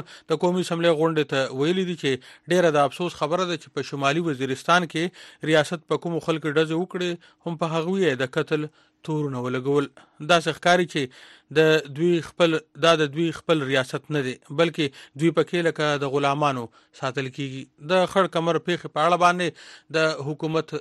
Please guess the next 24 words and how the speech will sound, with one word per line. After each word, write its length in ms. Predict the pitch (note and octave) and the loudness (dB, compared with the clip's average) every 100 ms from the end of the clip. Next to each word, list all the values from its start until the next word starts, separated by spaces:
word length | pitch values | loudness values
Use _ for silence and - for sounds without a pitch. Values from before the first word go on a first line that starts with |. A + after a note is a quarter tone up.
| - C3 | -10 -2
دریځ 280 | C#3 F#3 F3 E3+ | 0 0 -2 -2
دی 100 | D#3 | -2
چې 120 | D3+ C3+ B2+ - - _ B2+ | -4 -4 -6 -10 -20 _ -2
د 120 | C#3 C#3 C3 | 2 2 0
پښتون 320 | C#3 F#3 D#3+ | -4 -4 -8
ژغورنې 420 | C3 D3 D#3+ C#3+ B2+ | -2 0 0 -2 -4
غورځنګ 380 | C3 C3+ F#3+ C3 G#2+ _ _ _ - C#3 | -4 0 -2 -2 -10 _ _ _ -6 -2
د 180 | C#3 D#3 | 0 0
دغه 180 | F3 C#3 | 0 -2
مشرانو 440 | B2+ C#3 C#3 C3+ B2+ | -2 0 0 -2 -6
په 80 | C3+ B2+ B2+ A2+ - B2+ | -6 -4 -6 -10 -12 -10
مشرۍ 320 | - C#3 E3+ D#3+ | -4 0 0 -2
کې 100 | D#3+ - - _ - C#3 B2+ | -8 -8 -20 _ -16 -10 -4
ځنې 260 | D#3 C#3+ C#3 - _ _ - C3 C3 A#2+ A#2 | -2 -2 -6 -12 _ _ -20 -12 -10 -8 -2
ځوانانو 480 | C3+ C#3 D#3+ D#3 D3+ E3 C#3+ _ | 0 4 4 2 -2 -4 -10 _
په 60 | C#3 C3 | -4 -4
چیک 160 | - C3 - | -4 -8 -8
پوسټه 280 | C3+ - C#3 | -8 -6 -2
باندې 280 | C3+ C#3 D#3 D3+ - _ - | -2 -2 -6 -8 -20 _ -6
حمله 280 | C3+ C#3 D#3+ E3+ - C3+ | -4 0 0 0 -4 -4
او 60 | C3+ | -2
ډزې 200 | C3+ A2+ A2+ | 0 -2 -8
کړې 180 | B2+ B2+ | -8 -6
وې. 100 | C3 | -8